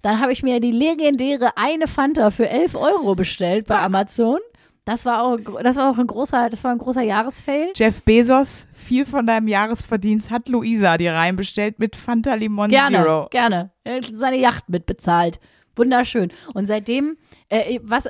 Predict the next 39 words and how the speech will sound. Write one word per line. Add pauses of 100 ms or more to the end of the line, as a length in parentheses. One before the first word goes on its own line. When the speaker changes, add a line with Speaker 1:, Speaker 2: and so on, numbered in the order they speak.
Speaker 1:
äh,
total
schön
ist,
letzten
Winter
war
ja
Twix
Spekulatius
ganz
angesagt.
Speaker 2:
Mhm. (280)
Speaker 1:
Und
ich
krieg
auch
immer
noch, (160)
äh, (300)
immer
noch
Fotos,
ähm,
und,
und
Rezepte,
w-,
was
man
alles
mit
Twix
Spekulatius
machen
kann.
Ich
bin
erstaunt.